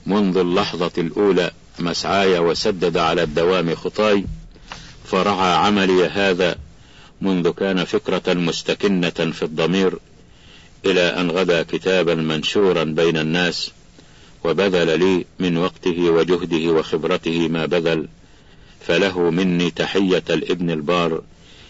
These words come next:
إلى أبيه النصيح، وله من الله حسن الثواب. عبد الله الحامد. منهج الجمع والتحقيق.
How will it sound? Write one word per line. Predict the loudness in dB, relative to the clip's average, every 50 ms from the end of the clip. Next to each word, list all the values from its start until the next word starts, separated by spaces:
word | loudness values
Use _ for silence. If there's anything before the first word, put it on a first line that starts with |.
| -10 -4
إلى | 0 2 2 4
أبيه | 2 2 0 0 0 2 2 2 2 0
النصيح، | -2 -2 -2 -4 -4 -2 0 0 2 2 0 -2 -6 -14 -16 -20 -20 -20 -20 -20 -20 -20 -20 -20 -16 -6
وله | -2 0 0 2 0 2 0 0
من | 0 0 0 0
الله | 0 0 0 0 0 0 -2 -4 -6
حسن | -4 -6 -6 -4 -6
الثواب. | -8 -6 -4 -2 0 0 2 0 -2 -4 -8 -14 -20 -20 -20 -20 -20 -20 -20 -20 -20 -20 -20 -20 -20 -20 -12 -6
عبد | -4 -4 -4 -2 0
الله | 0 2 2 0 -2
الحامد. | -2 -4 -4 -4 -4 -4 -4 -6 -10 -12 -16 -20 -20 -20 -20 -20 -20 -20 -20 -20 -20 -20 -20 -20 -20 -20 -20 -20 -20 -20 -20 -20 -20 -20 -20 -20 -20 -16 -8
منهج | -4 -2 0 0 0 0 0 0 0 2
الجمع | 2 2 2 2 2 2 2 2 0 0 0 -2 -2 -4 -4
والتحقيق. | 0 0 0 0 0 -4 -8 -8 -8 -8 -6 -4 -2 -2 -2